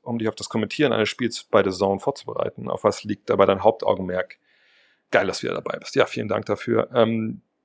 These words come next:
es kommt ein bisschen darauf an. Wenn's manche, die ich schon ein paar Mal gesehen habe, dann ist es eher wahrscheinlich ein bisschen weniger Vorbereitung. Wenn's ein Team ist, wo ich zuletzt vielleicht nur Highlights gesehen habe und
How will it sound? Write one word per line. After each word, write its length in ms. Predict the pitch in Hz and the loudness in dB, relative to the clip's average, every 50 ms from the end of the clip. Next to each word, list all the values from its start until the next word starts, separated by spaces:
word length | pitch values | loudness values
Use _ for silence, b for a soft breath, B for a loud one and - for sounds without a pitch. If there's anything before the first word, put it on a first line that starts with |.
| _ - | _ -12
es 100 | 120 - | -4 2
kommt 160 | - 190 202 | 4 4 4
ein 40 | 170 | 2
bisschen 200 | 147 - - 127 | 0 -2 0 2
darauf 240 | 104 98 95 95 - | 4 4 4 4 2
an. 160 | 117 104 101 | 0 0 0
Wenn's 160 | 101 101 98 | 0 -2 0
manche, 220 | 110 117 120 123 123 | 2 0 2 2 0
die 160 | - - 123 | -4 -2 -4
ich 80 | 113 - | -4 -4
schon 80 | 110 | -2
ein 20 | - | 0
paar 140 | 110 110 | 2 4
Mal 80 | 110 107 | 4 4
gesehen 340 | 98 98 95 104 113 113 113 | 2 2 2 2 2 4 4
habe, 460 | 110 107 104 104 101 101 98 - - _ _ _ _ _ _ _ _ _ _ - | 6 6 6 6 6 4 2 0 -4 _ _ _ _ _ _ _ _ _ _ -2
dann 500 | - 98 98 101 107 110 110 113 - - - - - - _ _ _ _ _ _ - | -2 -2 0 -2 -6 -8 -10 -12 -12 -14 -16 -16 -18 -20 _ _ _ _ _ _ -10
ist 180 | 123 120 101 | -8 -8 -8
es 100 | 104 101 | -8 -8
eher 380 | - - 107 110 107 110 - - _ _ | -4 0 2 2 2 0 -2 -8 _ _
wahrscheinlich 360 | - 107 - - - - - | -14 -10 -8 -6 -6 -8 -8
ein 720 | _ _ _ _ _ _ _ _ _ _ _ _ _ _ | _ _ _ _ _ _ _ _ _ _ _ _ _ _
bisschen 260 | - - - 107 95 98 | -12 -10 -8 -4 0 0
weniger 420 | 110 117 123 120 127 139 143 - _ _ _ _ _ b b b b b b b b _ | 2 2 6 6 6 4 4 0 _ _ _ _ _ b b b b b b b b _
Vorbereitung. 680 | - 123 113 113 107 104 104 104 - 110 101 95 - _ _ _ _ _ _ _ _ _ _ _ _ _ _ _ _ _ - - | 2 4 6 6 8 8 6 6 4 0 -6 -6 -10 _ _ _ _ _ _ _ _ _ _ _ _ _ _ _ _ _ -18 -12
Wenn's 240 | - 98 92 - - | -10 -10 -8 -8 -8
ein 60 | 98 | -8
Team 200 | - 104 98 92 | -6 -6 -4 -4
ist, 160 | 92 - - | -4 -6 -6
wo 140 | - 95 95 | -6 -6 -6
ich 200 | 101 - - _ _ _ _ _ _ _ _ _ _ _ _ _ _ _ _ _ _ - | -8 -10 -14 _ _ _ _ _ _ _ _ _ _ _ _ _ _ _ _ _ _ -10
zuletzt 340 | - 98 95 - - - | -6 -6 -6 -4 -6 -6
vielleicht 240 | - 107 - - - | 0 0 0 0 -2
nur 420 | 120 107 101 98 95 95 95 - - | -6 -4 0 2 2 2 0 0 -2
Highlights 320 | - 104 98 101 98 - | 0 2 4 4 2 0
gesehen 260 | - 98 90 98 92 92 | -4 -6 -4 -4 -2 -2
habe 140 | 90 - | -2 -4
und 300 | - - 101 98 - - | -4 -6 -10 -10 -12 -16